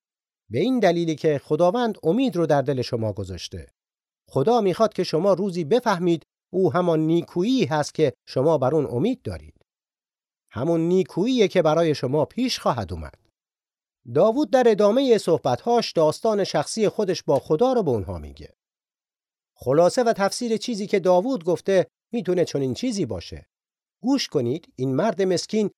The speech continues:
فریاد برآورد و خداوند او رو شنید. مرگ منو تهدید می‌کرد."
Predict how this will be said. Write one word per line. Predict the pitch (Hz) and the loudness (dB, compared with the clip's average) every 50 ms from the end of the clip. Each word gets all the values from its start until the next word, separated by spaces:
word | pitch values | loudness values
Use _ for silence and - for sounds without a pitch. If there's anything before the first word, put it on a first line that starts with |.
| _ _ _ | _ _ _
فریاد | _ - 147 151 135 131 180 254 277 269 - | _ 0 0 0 2 2 2 2 2 2 2
برآورد | 196 196 196 196 185 160 175 175 160 143 - _ _ _ - - | 2 4 6 6 4 4 4 4 4 2 0 _ _ _ -6 -6
و | 143 | -6
خداوند | - - - 156 151 170 165 156 208 247 240 196 160 | -6 -2 0 2 4 4 4 4 2 0 0 -2 -2
او | 160 | -2
رو | 147 139 | -4 -4
شنید. | 117 - - 120 107 143 208 226 147 78 _ _ _ _ _ _ _ _ _ _ _ _ _ _ _ _ - | -4 -4 -6 -6 -4 -4 -6 -6 -8 -10 _ _ _ _ _ _ _ _ _ _ _ _ _ _ _ _ -6
مرگ | 131 151 214 262 262 240 - 185 | -2 0 0 2 0 0 -2 0
منو | 202 208 220 214 190 | 0 2 2 2 0
تهدید | - - 175 170 151 - 254 285 269 - | 0 0 -2 -2 -2 -2 -4 -4 -2 -2
می‌کرد." | 208 139 110 - - 85 76 - _ _ | -2 -4 -4 -6 -8 -12 -14 -14 _ _